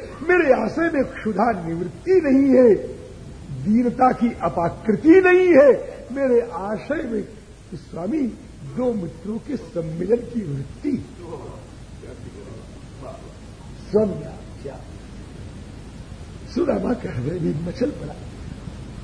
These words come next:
अपने मित्र का दर्शन करने। कह, प्रिय, भी क्या कहूं, मेरे पास कुछ है भी तो नहीं,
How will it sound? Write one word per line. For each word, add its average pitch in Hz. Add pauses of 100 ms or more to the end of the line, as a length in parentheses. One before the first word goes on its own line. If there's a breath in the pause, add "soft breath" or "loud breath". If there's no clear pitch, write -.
(960)
अपने 165
मित्र 175
का 254
दर्शन 143
करने। - (2250)
कह, 226
प्रिय, 190
भी 208
क्या 160
कहूं, 160
मेरे 170
पास -
कुछ -
है 123
भी 120
तो 151
नहीं, 151